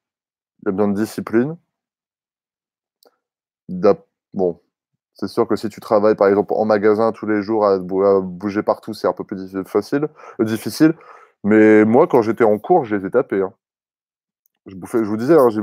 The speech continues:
quand j'étais, euh, en Belgique, j'ai fait mes études en Belgique, j'ai bouffé comme un porc. J'allais à la muscu trois, quatre fois par semaine. T'inquiète. Ça prenait du poids facilement. J'ai assez de gros bras, mais mon corps est vraiment maigre. Genre, mes, me-,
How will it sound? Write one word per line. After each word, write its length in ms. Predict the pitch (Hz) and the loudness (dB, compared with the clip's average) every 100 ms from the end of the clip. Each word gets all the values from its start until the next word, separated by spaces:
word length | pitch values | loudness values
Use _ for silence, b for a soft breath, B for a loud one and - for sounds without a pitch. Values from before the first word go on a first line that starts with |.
| 104 | -4
quand 120 | 127 | -2
j'étais, 180 | 113 110 | -2 0
euh, 300 | 117 110 107 | 2 4 4
en 120 | 104 | 2
Belgique, 380 | 107 113 107 135 | 0 -2 -4 -8
j'ai 120 | 104 | -8
fait 140 | 101 104 | -10 -10
mes 140 | 101 | -10
études 220 | 104 - | -10 -8
en 60 | 107 | -6
Belgique, 340 | 98 101 143 | -6 -4 -6
j'ai 120 | 120 95 | -6 -8
bouffé 320 | 95 - 92 | -8 -6 -4
comme 200 | - 151 | 0 2
un 80 | 135 | 2
porc. 340 | 135 139 - b b _ | 4 2 0 b b _
J'allais 220 | - 101 | 0 2
à 20 | |
la 80 | 104 | 4
muscu 340 | 107 110 - 104 | 2 -4 -10 -14
trois, 360 | - 120 117 | -2 2 2
quatre 200 | 113 139 | 2 -2
fois 160 | - 143 | -2 -2
par 140 | 135 | -2
semaine. 460 | - 135 127 143 170 _ _ _ _ | -4 -4 -2 -2 -6 _ _ _ _
T'inquiète. 440 | - 120 107 - - _ _ _ _ _ _ _ _ _ | -6 -6 -6 -8 -12 _ _ _ _ _ _ _ _ _
Ça 160 | 120 | -6
prenait 240 | - 110 107 | -4 -4 -4
du 140 | 101 | -8
poids 360 | - 123 - _ _ _ - | -2 0 0 _ _ _ -20
facilement. 800 | - 147 139 - 123 120 - _ B B B B - | -6 -4 -2 -4 -2 -2 -4 _ B B B B -6
J'ai 140 | 113 | 0
assez 220 | 147 - | 2 2
de 100 | 170 | 0
gros 220 | 135 110 117 | 0 2 0
bras, 320 | 107 117 - | 4 2 2
mais 140 | 113 | -2
mon 160 | 117 120 | -4 -4
corps 260 | - 143 139 | 0 2 4
est 60 | |
vraiment 400 | 98 113 117 113 | 2 -2 -2 -4
maigre. 400 | 101 95 87 90 | -4 -6 -6 -10
Genre, 420 | - 92 107 104 - | -14 -2 0 0 -2
mes, 180 | 110 113 | -8 -6
me-, 320 | 110 110 101 | -6 -6 -8